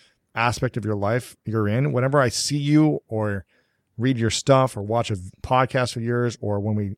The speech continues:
meet in person, you're positive. And I feel like that positivity is a quality that not a lot of people have with everything they do.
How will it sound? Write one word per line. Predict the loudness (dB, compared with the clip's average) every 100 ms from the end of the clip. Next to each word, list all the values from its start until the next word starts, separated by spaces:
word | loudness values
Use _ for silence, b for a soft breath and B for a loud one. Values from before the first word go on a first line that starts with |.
| -4
meet | -2
in | -2
person, | -4 -4 -2 -4 -4 b b b _ _ -6
you're |
positive. | -6 -2 4 4 4 -2 -10 -12 -8
And | -6
I |
feel | -4 0 2
like | 2 -2 _ _ _ _ -4
that | -2 -2
positivity | 0 0 0 -2 -2 -2 -4 -6
is | -6 -2 -2 -4 -10
a | -16 -4
quality | 0 0 0 -2 -6 -10 _ _ _ _ _
that | -6
not | 0 2
a | 2
lot | 2
of |
people | 0 -2 -2
have | -2 -2 -4 -6 -8
with | -8 -2
everything | 0 2 0 0
they | -2 -2
do. | -4 -4 -6